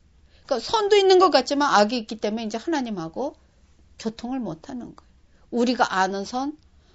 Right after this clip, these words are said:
우리가 아는 착한 거, 진실한 거, 의로운 거, 사랑, 거룩하고 좋다고 하는 그 모든 것이 다 반편짜리가 돼버린 거예요. 진짜가 아닌 거예요. 변해버리는 것이고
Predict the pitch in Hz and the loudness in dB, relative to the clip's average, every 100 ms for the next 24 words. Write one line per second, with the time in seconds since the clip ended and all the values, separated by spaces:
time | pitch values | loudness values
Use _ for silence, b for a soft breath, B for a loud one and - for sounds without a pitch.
0 | - 247 254 240 - 202 208 208 - - | -2 2 2 2 0 0 -2 -6 -8 -8
1 | - 220 208 196 - 214 208 220 202 190 | -10 -8 -6 -6 -4 -4 -2 -4 -4 -4
2 | 202 185 202 202 196 190 185 190 202 - | -6 -2 0 0 0 -2 -2 -6 -6 -4
3 | 262 220 214 240 B B B B _ - | -4 -2 -4 -4 B B B B _ 2
4 | 220 226 226 220 202 220 214 208 196 - | 4 6 2 -4 -6 -6 -4 -4 -4 -6
5 | 208 208 214 208 - 339 294 320 403 381 | -8 -6 -10 -8 -4 -2 4 4 4 2
6 | 262 190 - 185 - _ _ _ - - | 2 0 -2 -10 -12 _ _ _ -10 -2
7 | 254 214 _ - 226 226 285 247 190 170 | 0 -2 _ -2 0 4 2 2 -2 -4
8 | 123 - - - - - - _ _ _ | -8 -12 -16 -18 -20 -20 -20 _ _ _
9 | _ _ _ - 302 294 302 285 262 208 | _ _ _ -4 4 4 6 4 4 0
10 | 156 196 214 - - - _ _ _ - | 0 -2 -6 -8 -14 -20 _ _ _ 0
11 | 247 254 294 277 269 247 233 220 190 185 | 4 6 8 8 6 6 0 -2 -6 -10
12 | - 220 208 | -8 -6 -6